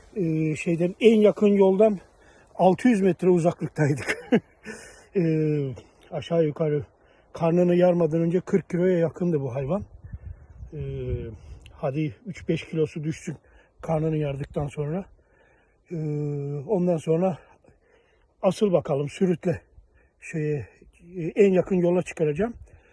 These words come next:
Sonra gelip arabayla oradan alacağım. Av bitti ama, e, köpeği yakalayamadım.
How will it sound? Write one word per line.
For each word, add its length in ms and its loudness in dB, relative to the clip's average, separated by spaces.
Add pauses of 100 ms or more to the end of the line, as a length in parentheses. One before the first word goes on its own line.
(200)
Sonra 300 2
gelip 300 2
arabayla 400 6
oradan 260 0
alacağım. 420 -2 (1120)
Av 240 8
bitti 520 -2
ama, 340 6
e, 200 2
köpeği 400 2
yakalayamadım. 680 4